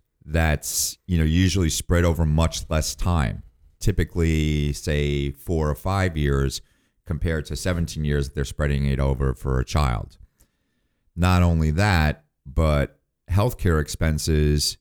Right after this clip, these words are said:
may be a cause of strain on finances for older adults, as Simon just mentioned before.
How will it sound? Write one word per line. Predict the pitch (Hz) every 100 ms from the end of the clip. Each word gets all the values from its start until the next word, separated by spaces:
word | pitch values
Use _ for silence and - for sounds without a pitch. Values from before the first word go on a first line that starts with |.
| -
may | 78 85
be | 92 87
a | 73
cause | - 78 76 78
of |
strain | - - 76 76
on | 71
finances | 71 87 90 85 69 65 73 67
for | - 69 -
older | 69 69
adults, | 73 78 60 57 -
as | 62
Simon | - 64 65
just | 64 65
mentioned | - 65 - 64
before. | 60 - 82 67 55